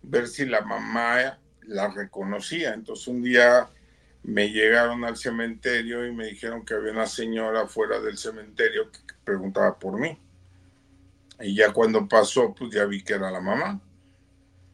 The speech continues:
Entonces le metí tanto la idea, no sé si estuvo bien o mal, pero bueno, le me quedó tanto la idea que decidió ir conmigo hasta el lugar donde se aparecía su hija. Ella iba muy, muy nerviosa.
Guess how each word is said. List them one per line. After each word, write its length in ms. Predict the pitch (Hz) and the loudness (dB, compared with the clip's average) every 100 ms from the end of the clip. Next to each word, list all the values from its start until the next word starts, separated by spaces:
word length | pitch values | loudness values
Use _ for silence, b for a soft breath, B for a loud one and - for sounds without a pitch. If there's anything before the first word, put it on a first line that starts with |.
| _ _ _ | _ _ _
Entonces 680 | _ 107 101 110 101 - - - - - 98 - | _ -10 -6 -4 -6 -8 -20 -20 -20 -20 -20 -8
le 160 | 110 98 | 0 2
metí 320 | 104 101 117 | 2 0 -4
tanto 400 | - 120 113 123 | 2 4 4 2
la 120 | 117 | 4
idea, 580 | 120 123 127 117 123 127 _ _ _ | 2 2 0 0 -2 -4 _ _ _
no 220 | - 110 113 | -12 -10 -10
sé 160 | 123 | -10
si 140 | 107 104 | -14 -16
estuvo 340 | - 113 107 | -12 -6 -4
bien 220 | 107 107 | -4 -4
o 60 | 113 | -4
mal, 280 | 123 120 - | -2 -4 -4
pero 200 | 139 113 | -2 0
bueno, 260 | 117 117 107 | 0 -4 -6
le 80 | 104 | -6
me 180 | 101 | -6
quedó 340 | - 104 208 101 | -2 -2 -2 -4
tanto 320 | 110 101 110 | -6 -4 -6
la 120 | 113 | -6
idea 320 | 120 113 107 - b b b b b - | -2 -2 -4 -10 b b b b b -8
que 140 | 110 | -2
decidió 680 | 101 101 117 110 110 110 110 | 0 -2 -4 -6 0 2 2
ir 160 | 110 | 0
conmigo 1000 | 101 113 104 104 107 107 107 104 - - - _ _ - 95 | -4 -4 -4 -8 -4 -2 -2 -4 -10 -16 -20 _ _ -12 -8
hasta 280 | 98 - | -4 -2
el 60 | 107 | 0
lugar 260 | 101 104 107 | 2 2 2
donde 160 | 104 | -2
se 80 | 98 | -4
aparecía 480 | - 98 95 - 101 | -6 -4 -4 -2 -4
su 160 | 120 | -4
hija. 180 | 147 127 | -2 2
Ella 240 | 113 104 107 | 4 4 2
iba 180 | 101 | 2
muy, 220 | 101 104 110 | -2 -4 0
muy 160 | 120 | 4
nerviosa. 680 | 117 98 95 101 139 - - | 4 4 2 2 2 0 -12